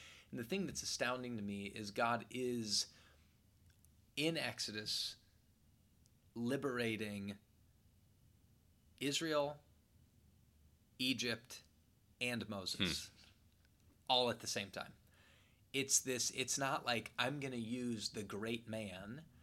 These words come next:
Speaker 1: to liberate Israel," you know? It's like, "No, I'm gonna use a powerless man who was a murderer, who only ended up in,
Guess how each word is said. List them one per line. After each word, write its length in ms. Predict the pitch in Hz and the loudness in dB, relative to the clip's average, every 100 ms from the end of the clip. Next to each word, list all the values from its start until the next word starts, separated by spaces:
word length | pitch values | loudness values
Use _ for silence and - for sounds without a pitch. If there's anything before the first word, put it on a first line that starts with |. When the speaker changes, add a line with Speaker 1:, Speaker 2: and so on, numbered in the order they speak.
| - - - - - | -20 -20 -20 -20 -6
Speaker 1:
to 140 | - 117 | -2 0
liberate 880 | 110 117 110 107 101 98 - - - - - - - - _ - _ - - - - - - - - - - - - - - - - - - - - - - | 2 0 0 0 0 0 -2 -6 -6 -18 -20 -20 -20 -20 _ -20 _ -20 -20 -20 -20 -20 -20 -20 -20 -20 -20 -20 -20 -20 -20 -20 -20 -20 -20 -20 -20 -20 -4
Israel," 520 | 135 110 101 104 - - - - | 0 0 0 -6 -14 -16 -20 -8
you 120 | 117 | -2
know? 220 | 104 104 - | 0 0 -2
It's 260 | - 127 - | 0 4 4
like, 260 | 120 110 - - - | 4 2 -6 -20 -4
"No, 80 | 123 | 0
I'm 140 | 120 | 0
gonna 120 | 135 131 | -2 0
use 460 | 117 113 107 98 - - - - - | 2 2 2 -2 -4 -18 -20 -20 -12
a 80 | - | -8
powerless 540 | - 170 143 104 - | -2 0 0 -2 -6
man 380 | 104 101 110 123 - - | -8 -8 -10 -12 -16 -8
who 120 | - | -2
was 160 | 123 104 | 2 4
a 60 | 104 | 4
murderer, 640 | 117 127 104 92 98 123 - - - - | 2 2 2 -2 -6 -10 -12 -20 -20 -4
who 160 | 139 - | -4 0
only 320 | 147 170 156 | 2 2 2
ended 240 | 135 131 | 0 2
up 180 | 131 131 | 0 2
in, 200 | 120 113 | -2 -2